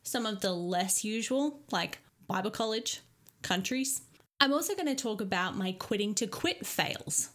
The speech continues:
like every time I've said that I'm gonna quit Facebook or quit drinking. My plan is to revisit some of the failed attempts along the way. I figure I may as well try and learn the piano again, or maybe I can get up at six in the morning and go running.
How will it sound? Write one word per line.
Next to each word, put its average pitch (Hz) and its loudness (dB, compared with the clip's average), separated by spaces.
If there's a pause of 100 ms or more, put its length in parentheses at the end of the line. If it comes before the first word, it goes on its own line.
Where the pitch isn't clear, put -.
like 208 2
every 226 2
time 220 0
I've 196 -2
said 220 0
that 202 0
I'm 202 -2
gonna 202 -2
quit 196 -2
Facebook - 0
or 269 0
quit 170 -6
drinking. 247 0 (300)
My 285 6
plan 349 0
is 381 0
to 277 -2
revisit 233 0
some 302 2
of 294 2
the 285 2
failed 285 2
attempts 277 2
along 269 2
the 254 0
way. 247 0 (340)
I 233 0
figure 247 2
I 226 2
may 214 0
as 202 0
well 196 0
try 160 -2
and 214 0
learn 233 0
the 233 -2
piano 240 0
again, 240 2 (240)
or 175 -2
maybe 180 0
I 233 2
can 247 0
get 262 0
up 254 -2
at 262 0
six 262 2
in 262 2
the 254 2
morning 254 2
and 254 2
go 254 0
running. 262 0